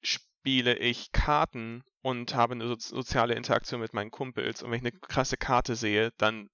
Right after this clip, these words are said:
frage ich meinen Kollegen, "Hey, kann ich das mal", und meine Kollegin, "Kann ich mal sehen?" Finde ich voll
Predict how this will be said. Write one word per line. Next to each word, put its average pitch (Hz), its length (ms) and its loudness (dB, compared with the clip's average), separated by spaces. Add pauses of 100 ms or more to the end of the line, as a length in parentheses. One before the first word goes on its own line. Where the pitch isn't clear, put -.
(680)
frage 123 340 2
ich - 160 -4
meinen 113 260 0
Kollegen, 113 360 -2
"Hey, 117 200 4
kann 120 140 0
ich 123 60 -4
das - 160 -4
mal", 117 100 -4
und 110 100 -6
meine 110 140 -2
Kollegin, 110 400 -4
"Kann 120 140 -2
ich 123 60 -8
mal 113 140 0
sehen?" 113 380 2
Finde 117 220 -4
ich - 60 -2
voll 117 200 2